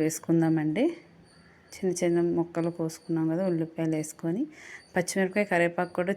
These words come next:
చిన్న ముక్కలు కోసుకొని వేసుకుందాం. తగినంత సాల్ట్ వేసుకుందాం. వన్ స్పూన్ కారం వేసుకుందాం. వన్ స్పూన్ ఏమో ధనియాల పొడి వేసుకుందాం. వన్ స్పూన్ ఏమో గరం మసాలా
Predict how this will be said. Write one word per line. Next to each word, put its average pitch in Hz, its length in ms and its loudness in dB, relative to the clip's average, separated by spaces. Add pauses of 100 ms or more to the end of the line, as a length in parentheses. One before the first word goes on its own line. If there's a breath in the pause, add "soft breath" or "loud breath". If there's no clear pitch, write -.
చిన్న 175 300 0
ముక్కలు 170 360 0
కోసుకొని 165 500 0
వేసుకుందాం. 160 540 -2 (500 loud breath)
తగినంత 180 380 6 (140)
సాల్ట్ 175 380 4
వేసుకుందాం. 170 540 2 (600 loud breath)
వన్ 185 240 4
స్పూన్ 190 400 0
కారం 175 400 4
వేసుకుందాం. 170 560 4 (1400 loud breath)
వన్ 190 200 4
స్పూన్ 180 360 4
ఏమో 185 160 4 (160)
ధనియాల 185 320 6 (100)
పొడి 170 260 4
వేసుకుందాం. 170 560 2 (1400)
వన్ 190 240 6
స్పూన్ 185 260 0
ఏమో 208 200 2
గరం 175 260 6
మసాలా 175 360 4